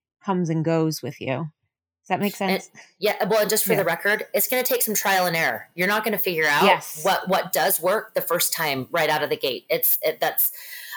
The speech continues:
Speaker 2: I, I can't even, I can't even tell you the start and stop and start and stop and the try and that failed and try again and, oh, that failed again. And it, it's, it's been many years, a, a long process of fi-, and, and you know what?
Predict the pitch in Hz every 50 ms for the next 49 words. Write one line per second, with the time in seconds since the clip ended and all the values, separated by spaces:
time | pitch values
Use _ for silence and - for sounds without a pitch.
0 | - - 175 180 170 - - 175 170 - 185 190 190 196 185 165 175 170 165 165
1 | 160 147 - - 175 - 185 185 190 175 170 165 - - 170 175 180 175 160 143
2 | 135 135 135 - 147 135 135 135 - - - 170 175 - - 147 - - - 151
3 | 160 - 139 131 - 170 170 - - - - - 135 123 151 170 - - 143 143
4 | 147 147 139 139 139 139 - - - 160 156 160 165 175 170 151 143 143 139 131
5 | 156 143 - - - 165 156 156 160 165 175 185 151 135 135 - - 160 147 143
6 | 143 139 143 143 156 175 175 170 147 127 131 131 135 135 - _ _ - - 156
7 | 160 156 147 135 - - 185 160 147 147 139 160 156 160 170 185 190 160 120 -
8 | - - - - - - - - - - 214 240 - 202 202 - - - 202 -
9 | - - 196 185 175 175 175 - - 185 185 190 196 196 196 190 180 185 190 196
10 | 190 185 180 160 139 135 - - - - - - - 170 147 156 170 - 175 160
11 | 151 160 160 170 180 185 185 185 190 180 - - - 170 180 175 - - 151 131
12 | 127 - - - - - - 165 - - 190 208 214 214 - - - 214 214 214
13 | 214 202 196 190 208 226 226 220